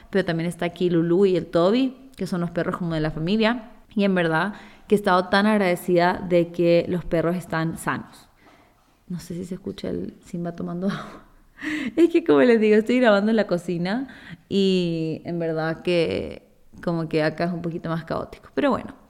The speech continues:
entonces, ajá, como que estoy tan agradecida por su salud y siento que son cosas que no me doy cuenta hasta que, hasta que ya llegamos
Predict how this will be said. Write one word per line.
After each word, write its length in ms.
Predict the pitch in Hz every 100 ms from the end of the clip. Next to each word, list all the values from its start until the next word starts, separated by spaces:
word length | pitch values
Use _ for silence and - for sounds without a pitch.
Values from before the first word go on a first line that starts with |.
| - - - _
entonces, 1000 | 240 240 240 247 247 247 233 226 233 233
ajá, 360 | 196 196 226 226
como 200 | 180 175
que 120 | 180
estoy 240 | - 214
tan 340 | 214 - 208 214
agradecida 400 | 220 202 202 196
por 120 | 196
su 100 | -
salud 300 | 185 175 180
y 80 | 208
siento 200 | 240 269
que 80 |
son 140 | 247 247
cosas 240 | 240 254
que 300 | 247 185 - - _ _
no 560 | - 190 196 202 214 214
me 240 | 202 185
doy 180 | 175 190
cuenta 560 | 190 180 170 170 190 180
hasta 300 | 180 - 170
que, 320 | 170 160 - - _ - -
hasta 260 | 185 185
que 140 | 175 160
ya 320 | 165 160 -
llegamos 680 | 175 170 160 156 170 170